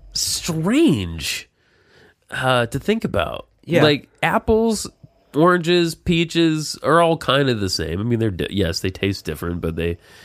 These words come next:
Speaker 1: they are stone f-, well, uh, I guess an orange isn't, but they all grow from a tree and hang there
Speaker 2: Well, you'll like this.
Speaker 1: and are round. Yes.
Speaker 2: A banana is botanically
Speaker 1: Huh.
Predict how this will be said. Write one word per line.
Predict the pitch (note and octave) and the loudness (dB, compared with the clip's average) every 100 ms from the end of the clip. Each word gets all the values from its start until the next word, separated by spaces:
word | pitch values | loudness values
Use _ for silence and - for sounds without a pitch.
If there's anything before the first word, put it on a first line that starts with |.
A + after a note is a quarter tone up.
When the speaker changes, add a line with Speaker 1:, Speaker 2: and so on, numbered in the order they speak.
| - - - | -20 -20 -2
Speaker 1:
they | A2+ A2+ | 2 2
are | G2 | 2
stone | - - G#2+ G#2+ G#2+ | -2 -2 0 2 0
f-, | F#2+ - | -4 -6
well, | - G#2 G#2 F#2+ | 0 2 2 0
uh, | - F#2 F2 E2+ E2+ | -4 -4 -4 -6 -8
I | F#2 | -8
guess | F#2+ | -8
an | F2 | -8
orange | D#2+ D#2 E2 | -6 -6 -6
isn't, | E2+ E2+ | -6 -6
but | F#2 | 0
they | C#3 | 2
all | D#3+ A#2+ | 4 2
grow | G#2+ A#2 A2+ | 2 4 4
from | G#2 A2 | 2 -2
a | F#2+ | -2
tree | F2+ A#2+ A2 E2+ | -4 0 0 0
and | E2+ | -4
hang | A2 A2+ G2 D2+ | -4 -2 -4 -4
there | C#2+ | 2
Speaker 2:
Well, | C3 | 2
you'll | A#2 B2+ | 4 4
like | C3+ C3+ - | 2 2 2
this. | A2 E2 - | 0 0 -4
Speaker 1:
and | |
are | E2+ | -6
round. | E2 G#2+ F2 C#2+ D#2+ - - | 0 2 2 -2 -6 -8 -6
Yes. | F#2+ C#2 - _ _ - - - | -4 -4 -8 _ _ -10 -8 -2
Speaker 2:
A | A#2+ | -2
banana | A#2+ C3 D3+ A3 E2+ F2+ - _ _ _ - | 0 2 2 0 -4 -8 -12 _ _ _ -2
is | A#2 F#2+ | -2 0
botanically | A2+ - A#3 C4+ A#2 - F2 A#2+ _ _ _ - | -6 -2 0 2 0 -2 -6 -8 _ _ _ -6
Speaker 1:
Huh. | C4+ | -6